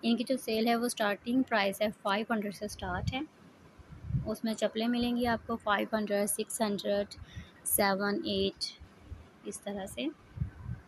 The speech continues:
और ये ज़रा formal में आ जाती हैं। थर्टी वन का discount है।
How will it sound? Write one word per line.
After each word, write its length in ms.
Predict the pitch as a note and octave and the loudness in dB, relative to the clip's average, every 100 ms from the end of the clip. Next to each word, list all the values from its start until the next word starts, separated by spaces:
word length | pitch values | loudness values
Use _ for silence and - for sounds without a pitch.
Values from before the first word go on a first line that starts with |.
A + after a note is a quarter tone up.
| - - - - - | -20 -20 -20 -14 -6
और 140 | G3 | -2
ये 200 | G3 G3 G3 | 0 0 0
ज़रा 220 | G3 G3 | 0 0
formal 380 | G3 F#3+ F#3 A3 | 2 2 2 2
में 100 | B3 | 2
आ 80 | A#3+ | 2
जाती 300 | A#3 - A3 | 0 -2 -2
हैं। 180 | A#3 C#4+ - - - - - - - - | -2 -4 -8 -14 -20 -20 -20 -20 -18 -4
थर्टी 280 | A3 G3 | -4 -2
वन 180 | G3+ G3+ | -2 -2
का 100 | A3 | -2
discount 580 | G3+ A3 - G3+ F#3+ F#3+ | -2 -4 -2 -2 -2 0
है। 120 | B3+ | -2